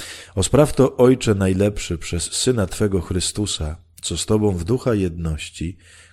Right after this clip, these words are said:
króluje w blasku na wieki. Amen. Boże, bądź moim obrońcą i warownią,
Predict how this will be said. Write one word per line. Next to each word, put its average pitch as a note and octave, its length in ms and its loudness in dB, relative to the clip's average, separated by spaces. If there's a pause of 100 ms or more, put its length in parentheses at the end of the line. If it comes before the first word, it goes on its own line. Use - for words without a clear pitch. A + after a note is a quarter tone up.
króluje G2 440 4
w D#2+ 80 -6
blasku F#2 460 -2
na D2 160 -6
wieki. D#2 600 -8 (540)
Amen. D2 420 -12 (600)
Boże, C3+ 280 8
bądź A#2+ 320 4
moim G#2+ 320 4
obrońcą F2+ 640 2
i D2+ 120 0
warownią, D#2+ 720 2